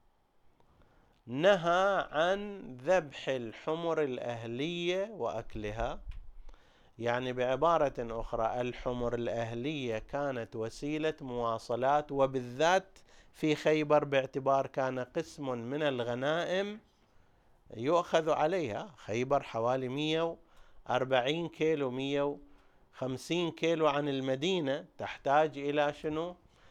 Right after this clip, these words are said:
أنت تحتاج في الغنائم وما شابه ذلك والرحل والمتاع أن تحمله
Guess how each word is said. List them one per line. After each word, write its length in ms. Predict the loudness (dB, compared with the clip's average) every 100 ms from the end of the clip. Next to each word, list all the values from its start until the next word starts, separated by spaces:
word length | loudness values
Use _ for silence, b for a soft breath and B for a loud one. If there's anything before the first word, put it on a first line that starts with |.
| b -4
أنت 260 | -2 -2
تحتاج 580 | -2 -2 -4 0 0 0
في 140 | -4
الغنائم 760 | -4 -2 -2 0 0 0 -2 -2
وما 320 | -4 -4 -6
شابه 480 | 0 0 2 -2 -4
ذلك 500 | -2 0 0 -2 -4
والرحل 720 | -2 -2 -2 0 0 0 -4
والمتاع 720 | 0 0 -2 -4 2 2 2
أن 140 | -2 -2
تحمله 760 | -6 -4 -2 0 2 2 -2